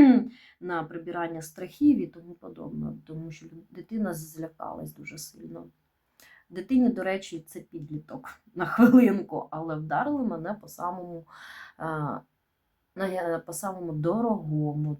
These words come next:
так, на тому, на чому не стояв захист. Зараз буде захист стояти. А, відразу скажу, що всі захисти мої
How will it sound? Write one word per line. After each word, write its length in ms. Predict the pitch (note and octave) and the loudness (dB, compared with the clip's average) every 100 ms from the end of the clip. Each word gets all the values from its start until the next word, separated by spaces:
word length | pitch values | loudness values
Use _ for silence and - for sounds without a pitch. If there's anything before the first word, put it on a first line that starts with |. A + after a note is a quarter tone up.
| - | 0
так, 280 | F#3+ B3+ B3+ | 2 2 -2
на 100 | D#3 | -12
тому, 280 | G3+ G#3 | -4 -4
на 160 | F3 E3 | -4 -6
чому 260 | D#3 F#3 F#3 | -12 -12 -10
не 160 | E3+ | -10
стояв 460 | F3 - E3 D#3 D#3 | -12 -12 -8 -6 -6
захист. 360 | D#3 C#3+ D#3 | -8 -10 -10
Зараз 300 | D3+ A#3+ B3 | -6 -2 -2
буде 240 | E3 E3+ D#3+ | -4 -10 -8
захист 380 | D3+ D3+ - - | -8 -8 -12 -20
стояти. 560 | _ A2 F#2+ F2+ - _ _ _ - - - - - - - - - _ _ _ - | _ -10 -6 -6 -10 _ _ _ -18 -16 -14 -14 -14 -14 -16 -20 -20 _ _ _ -2
А, 720 | G3+ G3 F#3+ F3+ F3 E3 - - _ _ - | 2 2 2 2 2 0 -2 -10 _ _ -2
відразу 500 | A3 A3 A3+ F#3+ E3+ | 4 6 6 4 2
скажу, 580 | - - F#3 A3 D#4 F4 _ _ _ _ _ _ _ _ _ _ _ - - _ | -8 -12 -4 0 0 0 _ _ _ _ _ _ _ _ _ _ _ -20 -20 _
що 840 | - - G3 F#3+ F#3 F3+ E3+ D#3+ D#3 _ _ _ _ _ _ _ _ _ - | -16 -12 -6 -2 0 2 0 -4 -12 _ _ _ _ _ _ _ _ _ -16
всі 480 | - - G#3+ G3+ F3 | -12 -6 -2 -2 -2
захисти 580 | E3+ G#3+ A3+ D4 - | 0 -2 -2 -12 -2
мої 440 | C4 B3+ A#3+ A#3 | 2 4 2 0